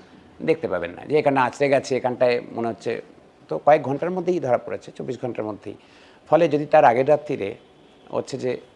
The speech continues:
মেয়েটির যা চোট আছে বাঁচবার জন্য, সে তো আপ্রাণ বাধা দেওয়ার চেষ্টা করেছে, রিফ্লেক্সে, প্রতিবর্ত ক্রিয়াতে তাকে বাধা দেবে, আঁচড়াবে, কাঁচড়া-, এ হচ্ছে কা-, মানে, উম, খামচাবে, কিছু তো করবেই। তার নখের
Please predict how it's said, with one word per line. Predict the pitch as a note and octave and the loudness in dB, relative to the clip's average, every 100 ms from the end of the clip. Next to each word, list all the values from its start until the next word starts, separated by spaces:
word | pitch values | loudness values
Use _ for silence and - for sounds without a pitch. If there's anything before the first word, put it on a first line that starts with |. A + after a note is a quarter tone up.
| _ _ - | _ _ -10
মেয়েটির | B2 D#3 D#3+ F#3 D#3 | -4 -4 -2 -4 0
যা | E3 E3 | 0 0
চোট | - D3 C3+ | -2 -2 -2
আছে | - G#2 G2+ _ _ _ _ A#2 | -4 -10 -16 _ _ _ _ -4
বাঁচবার | A2+ B2 E3 D#3 | -4 0 0 0
জন্য, | A#2+ A2 G2 G2 - - _ _ _ | -2 -6 -6 -10 -16 -20 _ _ _
সে | - - D3 D3+ D3+ | -20 -6 -2 -2 0
তো | E3+ F3 - - _ _ - | 0 0 -4 -14 _ _ -10
আপ্রাণ | B2+ - F3+ | -8 -8 -2
বাধা | E3+ E3+ | 0 2
দেওয়ার | E3+ F3 | 2 0
চেষ্টা | E3+ D#3 E3+ | -2 -6 -4
করেছে, | D#3 B2+ A#2+ A#2 | -4 -4 -4 -2
রিফ্লেক্সে, | D#3+ - G3+ - E3 | -2 0 0 0 -2
প্রতিবর্ত | D3 D#3 F#3+ F#3+ F#3+ | 0 2 4 4 2
ক্রিয়াতে | D#3 F3+ F3 | 2 2 4
তাকে | E3 D#3+ | 2 2
বাধা | C#3+ C#3 D3 | 4 4 4
দেবে, | C#3 C#3 C#3 | 0 0 -2
আঁচড়াবে, | D3+ D#3 D3+ C#3+ C#3+ | -2 -2 -2 -2 -4
কাঁচড়া-, | D#3 D#3+ - - | -4 -4 -6 -10
এ | C3+ | -10
হচ্ছে | C#3 C3+ | -8 -8
কা-, | D#3 D3 - | -6 -6 -6
মানে, | B2+ C3 C3+ | -8 -6 -6
উম, | A2+ C2 D2 G2+ G2+ - | -8 -10 -14 -12 -14 -8
খামচাবে, | D#3+ F3 D#3+ D3+ D3+ - - - - - | -6 -2 -2 -2 -4 -8 -20 -20 -20 -18
কিছু | - D#3+ | -12 -6
তো | D#3+ | -2
করবেই। | C#3+ C3 C3+ | 0 0 4
তার | D3 D#3 C#3 | 8 8 6
নখের | C#3 F3 | 0 -2